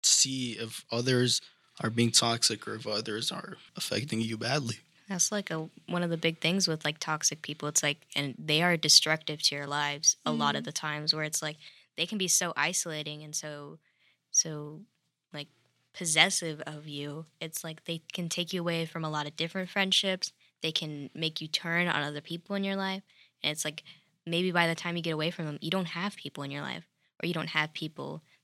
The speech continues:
Speaker 2: that you're close with anymore because of what they've done to you.
Speaker 1: Yeah, and I also wanna say, like,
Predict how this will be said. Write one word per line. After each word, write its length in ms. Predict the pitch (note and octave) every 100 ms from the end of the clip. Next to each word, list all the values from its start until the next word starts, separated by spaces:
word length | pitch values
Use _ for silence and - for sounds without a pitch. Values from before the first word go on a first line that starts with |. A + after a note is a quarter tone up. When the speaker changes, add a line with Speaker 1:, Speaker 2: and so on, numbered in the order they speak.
| _ _
Speaker 2:
that 380 | - D#3+ D3+ C#3
you're 100 | D3
close 380 | C#3+ - F#3+ -
with 180 | D3 C#3
anymore 360 | C#3 C3+ C#3+ D#3+ - - _
because 400 | E3 - D#3+ D#3+
of 80 | D3 C#3+ -
what 180 | D3+ -
they've 220 | C#3 D3+
done 180 | D#3+ A3
to 160 | -
you. 80 | C3+ G3 - _ -
Speaker 1:
Yeah, 180 | E3+ E3+
and 160 | B2
I 60 | B2+
also 180 | B2 C#3
wanna 160 | C3
say, 220 | B2 B2
like, 200 | A#2 A2+